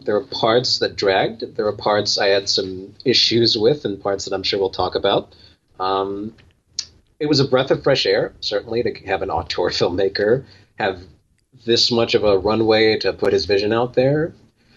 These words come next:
I fear that it may never, I fear that that era is coming to an end,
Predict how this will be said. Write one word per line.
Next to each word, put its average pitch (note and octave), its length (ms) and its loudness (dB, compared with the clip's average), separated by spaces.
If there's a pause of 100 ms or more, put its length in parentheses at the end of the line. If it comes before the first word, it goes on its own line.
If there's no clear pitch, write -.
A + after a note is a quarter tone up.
(120)
I G2+ 100 -2
fear A2+ 300 4
that A2 160 2
it - 200 -4
may G#2 220 0
never, A2 420 0 (1500)
I G#2 80 0
fear C#3 220 2
that C3 140 2
that B2+ 220 2
era A#2+ 280 4
is A#2+ 120 0
coming A#2 260 0
to B2+ 100 2
an G#2+ 100 0
end, C3 240 -4